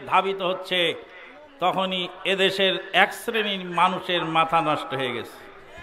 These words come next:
কারণ ব্যবসা বোধহয় এবার শেষ হয়ে গেল, ধাপ্পাবাজি বোধহয় এবার শেষ হয়ে গেল, যার ফলে এত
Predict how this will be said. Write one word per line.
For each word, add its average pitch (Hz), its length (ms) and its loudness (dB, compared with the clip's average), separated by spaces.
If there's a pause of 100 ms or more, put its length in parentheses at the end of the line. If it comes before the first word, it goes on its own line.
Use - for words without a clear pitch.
(520)
কারণ 156 340 2
ব্যবসা 220 480 6
বোধহয় 202 340 6
এবার 185 200 4 (120)
শেষ 165 280 0
হয়ে 135 200 0
গেল, 101 200 -4 (1800)
ধাপ্পাবাজি 285 720 6
বোধহয় 262 280 8
এবার 247 200 8
শেষ 226 380 6
হয়ে 214 200 4
গেল, 170 340 4 (960)
যার 190 240 8 (100)
ফলে 190 400 6 (140)
এত 202 280 4